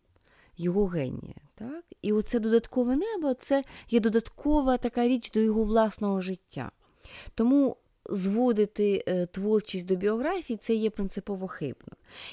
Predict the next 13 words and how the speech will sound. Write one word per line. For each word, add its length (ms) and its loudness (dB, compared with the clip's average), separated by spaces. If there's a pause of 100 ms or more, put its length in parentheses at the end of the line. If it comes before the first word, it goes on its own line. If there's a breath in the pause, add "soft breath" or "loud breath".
І 120 0
ось 180 -2
для 300 -2
Пруста 760 -4 (540 loud breath)
отакі 400 0
рахунки, 580 2
звести 340 0
рахунки 460 -2
з 40 -4
Санбевом 500 -2
було 180 -2
абсолютно 500 -6
потрібно, 680 -8